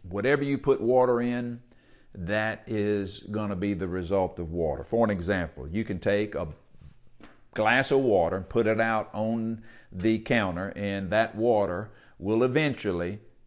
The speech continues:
become room temperature. You take that same water and put it in a freezer,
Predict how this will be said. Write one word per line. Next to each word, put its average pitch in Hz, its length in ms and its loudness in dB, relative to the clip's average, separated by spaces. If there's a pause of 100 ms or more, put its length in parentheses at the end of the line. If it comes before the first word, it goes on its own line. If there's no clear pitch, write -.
become 101 440 0
room 104 240 -2
temperature. 82 500 -6 (380)
You 117 140 -4
take 117 280 2
that 110 200 2
same 131 460 -4
water 117 560 4
and 101 260 -4
put 131 220 0
it 117 100 0
in 120 140 0
a 135 40 -2
freezer, 104 680 -6